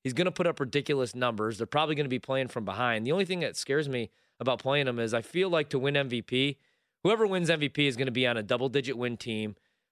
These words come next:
probably at, at minimum a three seed in their, in their conference. And so I'm looking more like a Josh Allen or Baker Mayfield because with Russ,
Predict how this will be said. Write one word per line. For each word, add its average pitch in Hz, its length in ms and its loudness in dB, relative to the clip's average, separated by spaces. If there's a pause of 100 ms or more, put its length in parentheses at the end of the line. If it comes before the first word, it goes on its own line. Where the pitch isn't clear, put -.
probably 151 340 2
at, 123 80 -2 (240)
at 143 140 2
minimum 156 400 2
a 127 60 0
three 147 340 0
seed 147 360 2
in 131 100 0
their, 123 240 2
in 123 160 -2
their 117 100 0
conference. 120 640 -2 (460)
And 131 120 -4
so 160 120 4
I'm 156 60 0
looking 165 240 2
more 156 180 4
like 139 180 2
a 131 60 0
Josh 135 380 0
Allen 147 300 2
or 117 60 0
Baker 123 300 0
Mayfield 143 380 2
because 135 240 0
with 131 140 0
Russ, 160 420 2